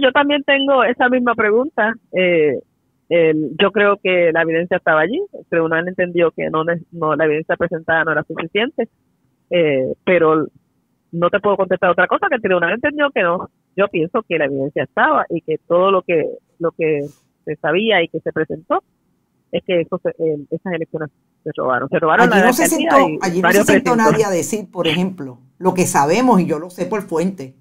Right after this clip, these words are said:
Speaker 2: de que, eh, hubo vaciado de, le-, de listas incluso en los hogares de ancianos en San Juan.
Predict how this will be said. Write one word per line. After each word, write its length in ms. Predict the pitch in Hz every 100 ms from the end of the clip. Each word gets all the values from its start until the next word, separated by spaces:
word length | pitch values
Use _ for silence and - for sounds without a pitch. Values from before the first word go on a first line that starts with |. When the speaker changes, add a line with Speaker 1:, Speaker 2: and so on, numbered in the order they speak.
| _ _ _ _ _ _
Speaker 2:
de 220 | - 170
que, 520 | 170 170 156 151 147 147 _
eh, 420 | 185 175 160 143 - _
hubo 260 | 233 254 285
vaciado 480 | 220 - 190 208 240
de, 80 |
le-, 260 | 190 170 175
de 160 | - 156
listas 340 | 175 - 269
incluso 540 | 226 - 196 226 277 269
en 60 |
los 100 | 196
hogares 760 | 165 143 170 226 226 - - _ _ _
de 680 | 156 170 160 151 147 139 - _ _ -
ancianos 520 | 175 - 165 175 240
en 80 | -
San 200 | 139 127
Juan. 360 | 131 233 -